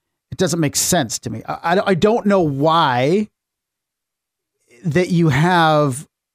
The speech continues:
two divisions that are uneven in terms of power. This wouldn't happen if you split up Snyder and Carroll, if you split up Homestead and Dwenger, uh, if you split up Northside and Luers. I think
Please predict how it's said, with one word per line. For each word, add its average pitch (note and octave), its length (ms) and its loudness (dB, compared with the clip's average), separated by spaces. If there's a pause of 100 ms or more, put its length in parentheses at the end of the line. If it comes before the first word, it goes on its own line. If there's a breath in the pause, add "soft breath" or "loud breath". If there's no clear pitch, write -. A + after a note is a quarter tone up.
(140)
two A3 260 0
divisions E3+ 680 0
that D#3 120 0
are D3+ 240 -2
uneven E3 800 2
in C#3+ 200 0
terms D3 600 -2 (200)
of C3 440 -4 (560)
power. A#2+ 480 -4 (1080)
This F3 180 0
wouldn't G#3+ 240 2
happen F3 500 2
if E3+ 200 0
you E3 100 2
split G3+ 380 2
up F#3+ 160 0
Snyder E3+ 420 2
and C#3 100 0
Carroll, C#3 400 -2 (360)
if D3 120 -4
you D#3 80 -2
split G3 420 0
up F#3+ 140 2
Homestead E3+ 440 2
and D3 80 2
Dwenger, C3 420 0 (720)
uh, C#3 160 0
if C3 80 -2
you D3 60 0
split A3+ 320 2
up G3 160 0
Northside F3 480 2
and D3 100 2
Luers. B2+ 260 0
I C#3+ 100 0
think D#3 180 0